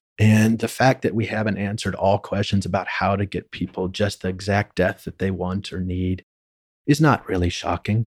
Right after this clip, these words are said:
I don't see that as a failing. I understand why it's complicated. But let's just say, uh, an effort to answer some of your other questions that we don't have a really good biomedical answer to.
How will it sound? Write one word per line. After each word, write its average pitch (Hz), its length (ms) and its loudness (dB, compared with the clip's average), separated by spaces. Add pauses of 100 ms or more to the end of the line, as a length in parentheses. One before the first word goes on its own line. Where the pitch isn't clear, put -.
(120)
I 117 120 2
don't 110 140 0
see - 160 -8
that 101 140 -2
as 92 140 0
a 92 60 -6
failing. 95 500 0
I 98 120 0
understand 92 580 -2
why 92 160 0
it's 95 160 -6
complicated. - 760 -4 (760)
But 117 140 2
let's 123 220 2
just - 240 0
say, 98 540 2 (200)
uh, 135 140 2
an 117 160 4
effort 110 420 2
to 92 340 0
answer 104 420 2
some 92 220 0
of 90 100 0
your 92 100 2
other 107 160 2
questions 92 460 -4
that 80 120 0
we 104 80 2
don't 113 140 4
have 95 160 2
a 87 40 0
really 87 140 0
good 92 340 -4
biomedical 92 800 0
answer - 300 -10
to. - 380 -8